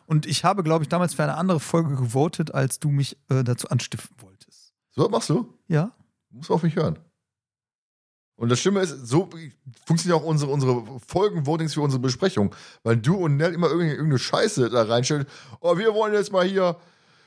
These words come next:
Speaker 2: Schüsse aus dem Dunkel besprechen.“ Und sitzt da und denkt mir, „Ach du Scheiße, ne?“
Speaker 1: Mhm.
Speaker 2: Ich
Speaker 1: Und Nell sagt, die Folge ist voll nice.
Speaker 2: Die ist
Speaker 1: Find ich
Speaker 2: richtig
Speaker 1: dann richtig,
Speaker 2: nice.
Speaker 1: richtig scheiße.
Speaker 2: Ja.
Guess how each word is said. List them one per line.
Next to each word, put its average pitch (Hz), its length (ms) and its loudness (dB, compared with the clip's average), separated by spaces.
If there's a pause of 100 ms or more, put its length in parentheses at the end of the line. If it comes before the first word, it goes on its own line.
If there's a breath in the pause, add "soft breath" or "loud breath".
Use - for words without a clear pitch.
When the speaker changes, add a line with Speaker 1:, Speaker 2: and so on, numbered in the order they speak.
Speaker 2:
Schüsse 190 320 2
aus 180 160 2
dem 170 140 2
Dunkel 165 240 2
besprechen.“ 120 440 0
Und 120 100 0
sitzt 147 200 0
da 143 40 2
und 135 80 2
denkt 135 120 0
mir, 127 240 0
„Ach 87 360 -4
du 71 220 -6
Scheiße, - 680 -2
ne?“ 139 200 -4
Speaker 1:
Mhm. 160 260 4
Speaker 2:
Ich 160 100 0
Speaker 1:
Und 175 180 2
Nell 180 220 2
sagt, 180 200 -2
die 190 80 -2
Folge 233 240 -2
ist - 100 -2
voll 320 320 0
nice. 269 600 0
Speaker 2:
Die 147 60 2
ist 156 80 4
Speaker 1:
Find 202 160 4
ich - 0 -
Speaker 2:
richtig 190 80 2
Speaker 1:
dann 202 100 4
richtig, 679 400 2
Speaker 2:
nice. 214 100 -4
Speaker 1:
richtig 240 300 0
scheiße. 156 580 -2
Speaker 2:
Ja. 107 280 0